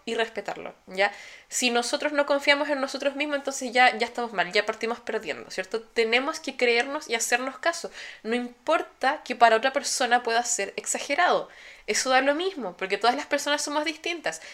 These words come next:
Si a ti te molesta, amiga, entonces está mal y tienes que decirlo o salir de ahí, ¿cierto? Porque también puede ser que tu partner no te escuche o que simplemente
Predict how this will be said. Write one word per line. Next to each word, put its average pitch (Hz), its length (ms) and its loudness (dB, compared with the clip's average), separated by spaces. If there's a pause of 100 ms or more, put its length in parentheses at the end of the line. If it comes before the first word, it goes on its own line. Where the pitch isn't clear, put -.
Si - 220 -2
a 202 140 4
ti 311 160 0
te 311 120 -2
molesta, 294 480 0
amiga, 214 460 -2
entonces 269 540 -4
está 285 300 0
mal 302 300 4
y 254 80 -4
tienes 262 260 -4
que 269 160 0
decirlo 277 580 0
o 262 80 2
salir 294 380 2
de 277 100 4
ahí, 131 160 -2 (300)
¿cierto? - 340 -4
Porque 285 260 0 (240)
también 285 280 2
puede 302 200 6
ser 285 260 0
que 254 120 -2
tu 233 140 -8
partner 226 280 6
no 233 120 2
te 254 80 -2
escuche 285 360 -4
o 202 80 0
que 202 80 -4
simplemente 240 640 -2